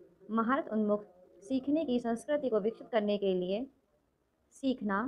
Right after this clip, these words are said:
कक्षा का वातावरण होना चाहिए। तो इसमें आपका होना चाहिए cooperative and collaborative, सहकारी और सहयोगी। तो आपका option is correct, फोर्थ।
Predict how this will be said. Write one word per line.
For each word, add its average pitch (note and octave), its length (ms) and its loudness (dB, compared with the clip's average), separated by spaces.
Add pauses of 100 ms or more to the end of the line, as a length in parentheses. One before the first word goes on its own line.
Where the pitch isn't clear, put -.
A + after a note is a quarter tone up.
(140)
कक्षा B3 260 -4
का C#4+ 140 -2
वातावरण A#3 480 2
होना G3+ 220 0
चाहिए। E3+ 440 -6 (760)
तो G3+ 80 2 (440)
इसमें C4+ 280 0
आपका A#3+ 280 4
होना G3 120 0
चाहिए A#3 200 -2
cooperative G#3+ 520 4 (100)
and C4+ 140 0
collaborative, F#3 600 4 (320)
सहकारी G#3 500 4
और D4+ 120 4 (300)
सहयोगी। A#3 420 2
तो F#3+ 80 0
आपका F#3+ 320 0
option C4 280 -6
is C4+ 100 -6
correct, D#4 260 -4 (540)
फोर्थ। G#3+ 300 6